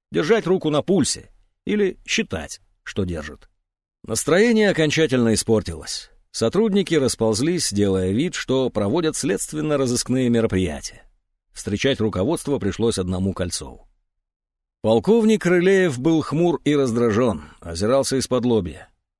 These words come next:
Всё интересное уже увезли. О неприятном событии напоминала лишь засохшая кровь на коврике в спальне.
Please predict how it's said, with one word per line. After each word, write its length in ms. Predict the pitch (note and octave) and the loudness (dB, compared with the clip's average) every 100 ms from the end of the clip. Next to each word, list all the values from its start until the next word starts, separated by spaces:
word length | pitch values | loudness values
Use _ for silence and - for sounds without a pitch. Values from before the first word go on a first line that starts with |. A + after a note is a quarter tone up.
| _ _ _ - | _ _ _ -12
Всё 260 | - D3+ | -2 -2
интересное 720 | D3 C#3+ D3+ C#3+ C3+ B2+ A#2+ - | 0 0 2 0 0 0 -2 -2
уже 320 | A2 G2 B2 | -2 0 0
увезли. 580 | B2 A2 A2+ E2 C#2+ - _ _ _ _ - | 0 0 0 -2 -8 -18 _ _ _ _ -6
О 80 | |
неприятном 480 | F#2+ F#2 G#2+ B2+ A#2+ | -4 -2 0 0 0
событии 480 | A2+ A2 B2 B2+ B2 | 0 0 -2 -2 -2
напоминала 560 | A#2 G#2+ G2+ G#2+ A#2 A2 | 0 0 -2 0 0 0
лишь 300 | A2 A2+ - | 0 -4 -6
засохшая 640 | F#2 G2+ - G#2+ - E2 | -6 -4 -4 -4 -4 -6
кровь 320 | - A2+ B2+ | -4 -4 -2
на 160 | A2+ F#2+ | -4 -4
коврике 420 | G2+ G2 F#2+ - | -4 -4 -4 -6
в 80 | F2+ | -8
спальне. 480 | - E2+ C2+ - | -8 -8 -12 -18